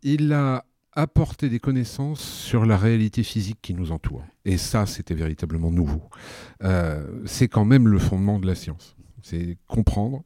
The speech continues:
connaître, comprendre la réalité physique qui nous entoure. Et, euh, et ça, ça a été un tournant absolument fondamental. Et c'est un tournant qu'il a, euh,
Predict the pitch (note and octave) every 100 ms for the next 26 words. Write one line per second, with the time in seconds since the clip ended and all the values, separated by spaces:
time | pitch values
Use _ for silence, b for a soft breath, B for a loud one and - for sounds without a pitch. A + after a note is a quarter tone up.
0 | _ A#2 A2 G#2+ - - G2+ - G#2+ A#2+
1 | F#2 F#2 F#2 F2 - E2+ - D2+ - -
2 | F#2 F2+ E2 - - D#3+ - - A2 F#2+
3 | F#2 E2+ E2+ G#2 - G2 G2 - C3 C3+
4 | C#3+ - G2 F#2 G#2+ G2+ F#2+ G#2+ F#2 G2+
5 | A2+ - F#2 - G#2 F#2+ G#2+ G#2+ G2 F2+
6 | F2 A2+ C3 D#3+ B B B B B B
7 | _ A#2 B2 - B2 - B2+ G#2+ A#2 B2+
8 | D3+ - - A2 G#2+ G#2+ G#2 F#2 F2+ F2+